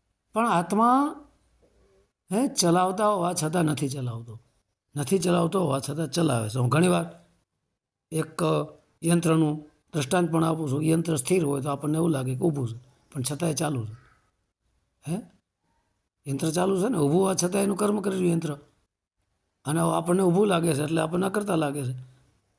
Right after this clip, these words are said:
આ જ રીતનું સમજવાનું છે, બરાબર? પણ કહેવાનો અર્થ છે કે જ્યારે આપણી સુરતા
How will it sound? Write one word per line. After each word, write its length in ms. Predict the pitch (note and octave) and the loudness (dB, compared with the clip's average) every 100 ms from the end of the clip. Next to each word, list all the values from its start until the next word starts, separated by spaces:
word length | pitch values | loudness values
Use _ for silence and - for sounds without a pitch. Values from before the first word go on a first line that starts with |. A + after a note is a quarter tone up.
| _ - | _ -4
આ 80 | E3 | -2
જ 40 | D#3 | 0
રીતનું 260 | D3 D#3 | -2 -2
સમજવાનું 500 | B2+ B2 A#2 A#2+ A2+ | -2 -2 -2 -4 -6
છે, 100 | G2+ A2 _ _ _ _ _ - | -10 -16 _ _ _ _ _ -8
બરાબર? 300 | D3+ F#3 A3+ - - - _ _ _ | -2 -2 -2 -6 -20 -20 _ _ _
પણ 160 | - D3+ B2+ - _ _ _ _ _ | 0 0 0 -10 _ _ _ _ _
કહેવાનો 340 | - D3 E3+ F3+ | -2 0 2 0
અર્થ 200 | E3+ D#3+ | 0 0
છે 140 | E3 A#3 - _ _ _ _ _ _ _ - | 0 -2 -6 _ _ _ _ _ _ _ -2
કે 60 | F3+ | 0
જ્યારે 320 | D3 D3 E3 | 2 2 2
આપણી 320 | E3+ D#3+ D#3+ - | 0 0 -2 -2
સુરતા 320 | B2+ B2 | -4 -6